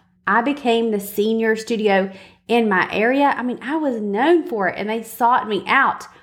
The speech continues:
You may hear some of the things that I say today and completely disagree with me, and that is one hundred percent okay. We can still be friends. Um, we are all living different lives, and we are all in different areas.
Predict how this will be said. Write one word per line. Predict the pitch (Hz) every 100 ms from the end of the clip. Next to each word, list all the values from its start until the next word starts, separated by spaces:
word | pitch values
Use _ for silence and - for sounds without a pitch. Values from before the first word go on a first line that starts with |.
| _ _ -
You | 233 311
may | 330 349 330
hear | 294 294 294 294
some | 254 240
of | 233
the | 226
things | 233 233 233
that | 208
I |
say | 202 196 196
today | - 220 214
and | 226 214
completely | 240 214 - - 247 262 - 269 262 269 - _ _ -
disagree | 226 226 208 202 190
with | 190
me, | 180 165 160 - - 220
and | 226
that | 220 233
is | 240 208
one | 214 214
hundred | 226 214 208
percent | 208 196 202 -
okay. | 196 202 196 160 165
We | 208
can | 226 202
still | - 190
be | 180
friends. | 180 156 151 - - - - -
Um, | 214 190 - 196
we | 233 277 320 349 - 214
are | 214 -
all | 190 202 220 220
living | 202 190 185 170 175
different | 170 165 240 240 220
lives, | 202 196 196 196 190 -
and | 185 180 180
we | 175
are | 165
all | 180 190
in | 185
different | 180 180 180 -
areas. | 170 156 160 156